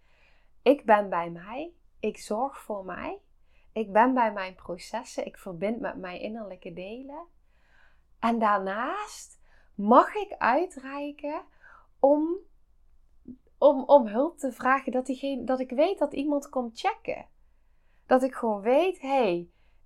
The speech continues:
ik lig hier in mijn processen, maar er is wel iemand in de buurt die bereid is om even bij mij te komen checken of ik iets nodig heb. Terwijl ik bij mezelf blijf."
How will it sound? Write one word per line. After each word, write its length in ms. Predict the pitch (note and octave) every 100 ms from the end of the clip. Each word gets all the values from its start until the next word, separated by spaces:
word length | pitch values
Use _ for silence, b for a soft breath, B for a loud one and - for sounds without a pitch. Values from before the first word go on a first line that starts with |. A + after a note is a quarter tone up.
| -
ik 180 | C#4
lig 240 | C4+ C4+ C#4
hier 220 | B3 A#3
in 100 | A3+
mijn 200 | A3+ A3
processen, 560 | - G3+ - B3+ - A3
maar 100 | G3+
er 80 |
is 100 | F#3+
wel 140 | G#3+ G#3+
iemand 320 | A3+ A3 G#3+
in 100 | G#3
de 80 | F#3
buurt 520 | F#3 F#3+ F#3+ - - _ b b b
die 140 | G#3+ F3
bereid 540 | F3+ F#3+ B3+ D#4 D#4
is 440 | C#4+ D#4+ - - _ _ _
om 180 | F#3+ F3+
even 300 | G#3 A3+ G3
bij 120 | G3+
mij 240 | F#3+ F#3+
te 120 | -
komen 320 | - F#3 F#3 F3+
checken 400 | G3 F#3+ G3 - _ _ _
of 200 | G3+ G#3
ik 160 | A3
iets 200 | G#3 -
nodig 400 | F#3 F#3 G3 G#3
heb. 160 | - - _ _ _ _ _ _ _ _ _ _ _ _ _
Terwijl 340 | G3 F#3 F#3
ik 140 | A#3 G#3
bij 220 | G3+ F#3+
mezelf 400 | F#3 F#3+ G3 -
blijf." 440 | G3 F#3+ - _